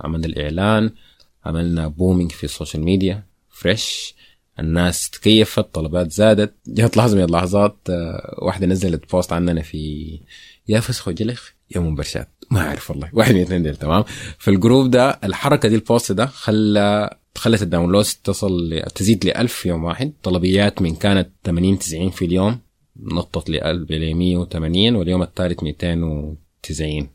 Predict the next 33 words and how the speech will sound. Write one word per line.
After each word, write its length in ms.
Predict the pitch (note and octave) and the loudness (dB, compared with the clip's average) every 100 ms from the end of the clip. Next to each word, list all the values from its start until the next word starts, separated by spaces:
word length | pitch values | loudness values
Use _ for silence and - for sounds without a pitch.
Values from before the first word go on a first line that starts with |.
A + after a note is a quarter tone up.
| - | -10
أو 100 | D#2 | -8
تلتمية 400 | - D#2+ E2 D2 - | -8 -8 -6 -6 -6
أوردر 200 | C2+ C#2+ | -6 -8
بير 180 | C2+ - | -10 -8
داي. 200 | - - - - - - - - - | -12 -12 -20 -20 -20 -20 -20 -20 -4
رقم 160 | F2+ F#2 | 0 2
تلتمية 340 | F#2+ F2 A2 | 0 2 4
ده 60 | A#2+ | 6
أصلًا 220 | A2 G2+ | 4 2
ثلاثة 320 | G2 G2+ G#2 | 2 2 2
أيام 320 | F2 E2+ G2+ C#3 - - _ _ | 2 4 2 0 -8 -20 _ _
ما 280 | - G2+ G2+ | -4 2 4
كنا، 600 | G2+ G#2+ G2+ G2 F#2 F2 | 4 4 6 6 4 2
ما 120 | F2+ A2 | 2 4
كان 140 | A#2+ | 6
عندنا 220 | A2 G2 | 6 6
الكاباسيتي 460 | E2 F2 F#2+ F#2 - | 4 2 2 0 -2
حقته، 400 | E2 D#2 D#2+ C#2+ | -6 -6 -6 -6
يعني 200 | D2 E2 | -4 -2
ما 60 | |
كنا 220 | F2+ F#2 E2 | 0 2 2
بنقدر 420 | F2 E2+ F2 D#2+ | 2 2 0 0
نوصل 380 | D2 D#2+ - D#2+ | -2 -2 -4 -6
تلتمية 420 | D2+ D#2 D2 - _ | -6 -4 -4 -4 _
طلبية، 420 | D#2+ D#2 E2 C#2+ - | -8 -6 -8 -10 -2
لأنه 180 | F2+ G2 | 4 6
بيزنسها 340 | F#2+ G#2+ G#2+ | 6 4 4
طبيعته 460 | G#2 F#2+ A#2+ - G#2+ | 4 6 6 4 0
أصلًا 360 | - A#2+ A#2+ B2+ _ _ | 2 0 0 -2 _ _
تشتري 280 | - - A2 | -8 0 2
خدار، 340 | G#2 F#2+ G#2 G#2+ | 2 4 4 4
تنظفه، 580 | F#2 G2+ G#2+ G2+ A2 | 2 0 2 0 -2
ترصه، 720 | G#2 A#2 G#2 - A2+ A2 A2 | -2 0 -2 -2 -2 0 0